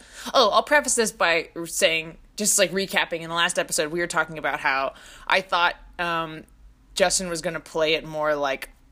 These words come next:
person from the past confused by technology, whereas it kind of became clear right away that if she was watching everything through, um, Irene's eyes, then she would have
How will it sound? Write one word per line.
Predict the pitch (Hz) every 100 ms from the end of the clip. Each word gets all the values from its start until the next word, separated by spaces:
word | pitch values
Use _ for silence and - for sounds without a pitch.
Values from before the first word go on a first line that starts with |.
| _
person | - 190 185 175
from | 170
the | 156
past | - 139 151 -
confused | 165 156 151 147
by | 151
technology, | 147 151 147 135 151 156 165 175 - - -
whereas | 160 156 156 160 -
it | 180
kind | 160 170 165
of | 156
became | 160 165 156
clear | - 165 156
right | 151
away | 147 170 165
that | 156 147
if | 151
she | 170
was | 160 151
watching | 147 143 165
everything | 151 156 165 156
through, | - - 185 185 175 165 165 - - - - -
um, | 160 156 147 147
Irene's | 156 156 175 202 208 -
eyes, | - 135 123 127 147
then | 156 160 151 147 151
she | - 185 170 170
would | 160 165
have | 160 143 143 147